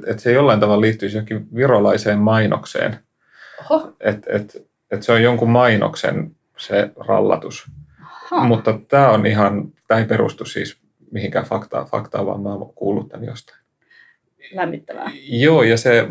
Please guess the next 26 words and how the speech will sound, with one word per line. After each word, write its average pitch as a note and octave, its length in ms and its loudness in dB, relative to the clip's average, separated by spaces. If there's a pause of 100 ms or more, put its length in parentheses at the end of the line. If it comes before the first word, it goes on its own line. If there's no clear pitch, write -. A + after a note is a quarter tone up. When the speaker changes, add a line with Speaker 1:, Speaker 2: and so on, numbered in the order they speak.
(180)
Speaker 1:
makaroni A#2 560 2
on G#2 60 2
siitä, A#2 420 2
siitä A2+ 260 0
hieno. A#2 240 4
Se B2+ 120 0
merkkaa C#3 460 2
sitä G#2+ 220 2
hetkeä, A2 460 2
kun, G#2+ 400 0
kun G#2 260 0
se A2 300 0 (180)
ikään G#2+ 200 2
kuin A2 100 -4
protokolla A#2 540 4
päättyy. A2 580 0
Speaker 2:
Kyllä. E3+ 340 -2 (120)
Speaker 1:
Ja, G#2+ 380 2 (180)
ja G#2+ 200 0 (200)
promoottori G#2+ 580 4
on G2+ 120 0
poistunut. G#2 600 0 (580)
Ja G#2 300 0 (100)
ikään A2 300 -2
kuin G#2 340 0
juhlat A2 560 0